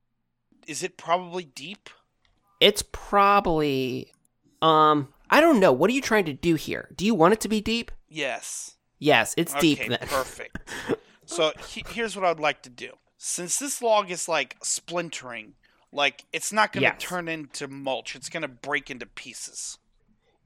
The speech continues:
Speaker 2: It's, yeah, it's gonna break right where this thing is, and then the edge that you're on is gonna collapse into the
Speaker 1: So
Speaker 2: water.
Speaker 1: he-, here's, here's what I imagine in my mind. I wanna take my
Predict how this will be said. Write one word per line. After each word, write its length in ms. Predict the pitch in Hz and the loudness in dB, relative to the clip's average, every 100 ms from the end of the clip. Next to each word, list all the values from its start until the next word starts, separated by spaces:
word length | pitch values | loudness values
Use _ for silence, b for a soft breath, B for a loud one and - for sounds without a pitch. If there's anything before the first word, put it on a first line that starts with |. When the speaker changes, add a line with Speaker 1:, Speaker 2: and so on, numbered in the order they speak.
| - | -2
Speaker 2:
It's, 280 | 156 202 - - | 2 2 0 0
yeah, 200 | 151 120 | 0 2
it's 160 | 185 - | 0 2
gonna 180 | 269 160 | 4 4
break 440 | - 135 143 113 - - | 2 4 4 2 -8 -12
right 440 | - 120 135 185 - | -6 0 4 4 4
where 140 | 185 | 2
this 220 | 143 165 | 2 0
thing 300 | - 147 151 | 2 4 6
is, 400 | 185 214 226 - _ _ _ _ - | 6 6 4 -2 _ _ _ _ 0
and 140 | 143 | 4
then 180 | 147 139 | 6 6
the 240 | - 143 - | 4 2 4
edge 280 | 151 196 - | 6 6 4
that 160 | 175 | 0
you're 240 | 139 160 - | 2 2 2
on 360 | 127 135 175 185 - | 2 2 2 0 -4
is 100 | 127 | -2
gonna 180 | 139 | -2
collapse 540 | 107 - 107 147 135 - | -2 -6 -2 0 0 -2
into 160 | 135 131 | -6 -2
the 80 | |
Speaker 1:
So 120 | 127 123 | 0 2
Speaker 2:
water. 220 | 104 113 | 2 -2
Speaker 1:
he-, 80 | 117 | -6
here's, 380 | - 226 240 - | -8 -8 -8 -8
here's 180 | 220 196 | -10 -8
what 120 | 180 | -4
I 80 | 156 | -4
imagine 400 | 139 143 131 127 | -2 -2 -4 -12
in 60 | |
my 120 | 120 | -10
mind. 400 | 117 110 98 - 151 160 _ b b b b b _ - | -10 -10 -12 -14 -18 -18 _ b b b b b _ 0
I 280 | 143 165 | 2 4
wanna 260 | 180 170 165 | 0 -4 -8
take 400 | 147 - 196 - | -10 -6 -8 -2
my 180 | 180 | -2